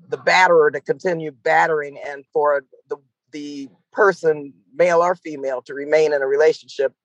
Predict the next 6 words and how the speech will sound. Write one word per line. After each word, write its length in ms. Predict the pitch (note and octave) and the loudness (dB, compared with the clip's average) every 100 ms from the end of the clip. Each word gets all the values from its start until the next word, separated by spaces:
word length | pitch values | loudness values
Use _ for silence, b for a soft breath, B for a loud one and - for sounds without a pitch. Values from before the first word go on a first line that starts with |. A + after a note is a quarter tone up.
| _ _ _ C#3+ _ _ _ _ - | _ _ _ _ _ _ _ _ -16
even 320 | G2 G3 E3 D3+ | -8 -4 0 4
though 200 | D3+ C#3+ | 4 4
they're 180 | C#3+ | 2
getting 320 | C#3 D3+ C#3 B2+ | 2 0 0 -4
battered 400 | C#3+ C#3+ B2 - D#3 - | -2 -2 -4 -12 -18 -10
and 260 | C3+ B2 | -10 -12